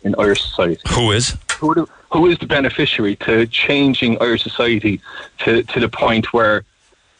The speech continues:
Speaker 1: mental illness is, is, is lauded in society instead of, um, <laughs> instead of dealing with the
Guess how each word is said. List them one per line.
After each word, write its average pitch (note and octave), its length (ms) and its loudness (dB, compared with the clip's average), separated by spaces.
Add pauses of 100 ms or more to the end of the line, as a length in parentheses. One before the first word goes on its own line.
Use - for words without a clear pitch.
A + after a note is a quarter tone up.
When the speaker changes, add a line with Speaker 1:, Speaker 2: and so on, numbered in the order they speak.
(300)
Speaker 1:
mental C3+ 580 2
illness B2+ 380 2 (320)
is, G#2 320 0 (520)
is, A2 240 0 (240)
is G#2+ 260 0
lauded A#2+ 500 2 (920)
in A2+ 100 0
society A2+ 520 0
instead A2 360 -2
of, G#2+ 160 0 (600)
um, G2+ 500 0 (180)
<laughs> - 540 -10 (640)
instead - 360 -2
of G#2 180 0
dealing B2 340 2
with A2 160 2
the A2 200 0